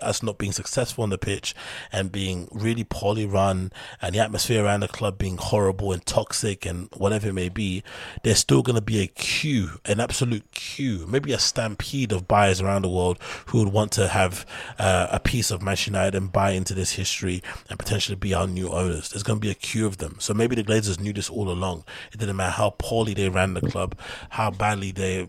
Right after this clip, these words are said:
damaged it. In the end, there'll be a queue of people willing to buy them out for far more than they purchased the club when they originally bought it in, what, was it two thousand and three? Uh, I forgot when it was. Uh, I forgot, two thousand three? I forgot when they actually signed, when they actually bought the club. But it,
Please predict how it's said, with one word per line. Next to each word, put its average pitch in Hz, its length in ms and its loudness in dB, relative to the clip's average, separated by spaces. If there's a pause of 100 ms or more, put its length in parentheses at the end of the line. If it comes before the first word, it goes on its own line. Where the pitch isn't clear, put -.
(140)
damaged 104 460 2
it. 95 180 -6 (240)
In 117 200 -2
the 113 160 -2
end, 104 100 2
there'll 92 140 -2
be 98 160 -4
a 87 40 -4
queue - 180 -2
of - 40 -6
people 107 240 -6
willing 98 240 -2
to 104 100 -4
buy 92 220 2
them 92 180 0
out 90 240 2 (200)
for - 160 -4
far 107 280 2
more 95 200 2
than 87 120 -2
they 92 140 -2
purchased 92 400 -4
the 98 60 -6
club 92 260 -6
when 92 100 -6
they 92 100 -6
originally 95 320 -10
bought 98 260 -8
it 87 80 -8
in, 92 120 -6
what, 95 220 -6
was 101 140 -8
it 95 100 -10
two - 140 -4
thousand 110 300 0
and 92 100 -4
three? 139 360 -4 (2000)
Uh, 87 720 -6
I 113 60 -4
forgot 120 260 -6
when 95 120 -10
it 82 80 -10
was. - 320 -12 (140)
Uh, - 140 -10
I - 40 -12
forgot, - 300 -10
two 175 120 -8
thousand 160 180 -8
three? 180 220 -6
I 175 40 -6
forgot 123 280 -10
when 98 100 -6
they 90 200 -8
actually 104 280 -8
signed, 92 340 -12
when 92 120 -12
they 92 80 -8
actually 92 220 -12
bought 90 220 -18
the - 80 -16
club. - 260 -16
But 95 100 -8
it, 98 180 -10